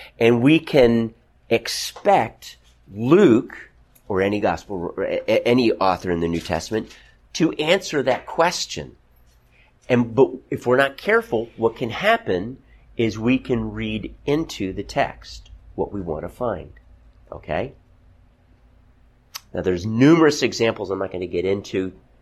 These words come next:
in which people today do that, and they do it frequently.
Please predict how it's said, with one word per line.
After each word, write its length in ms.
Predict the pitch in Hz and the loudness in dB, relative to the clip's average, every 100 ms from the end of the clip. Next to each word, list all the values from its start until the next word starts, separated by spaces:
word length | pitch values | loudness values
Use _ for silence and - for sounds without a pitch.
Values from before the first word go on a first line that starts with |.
| _ | _
in 200 | - 90 | -6 -4
which 320 | 92 87 - - | -2 -2 -4 -14
people 500 | - 139 143 156 151 | 0 0 0 -2 -4
today 800 | - 160 120 113 98 85 82 82 _ _ _ - 87 | -6 -8 -2 2 2 0 -6 -12 _ _ _ -20 -8
do 300 | 87 113 131 | 0 2 2
that, 180 | 90 80 | 0 -6
and 80 | 90 | -8
they 80 | 82 | -10
do 240 | 87 107 | -2 0
it 100 | 120 | 0
frequently. 720 | - 127 127 113 101 82 73 | -2 -4 -4 -4 -6 -8 -16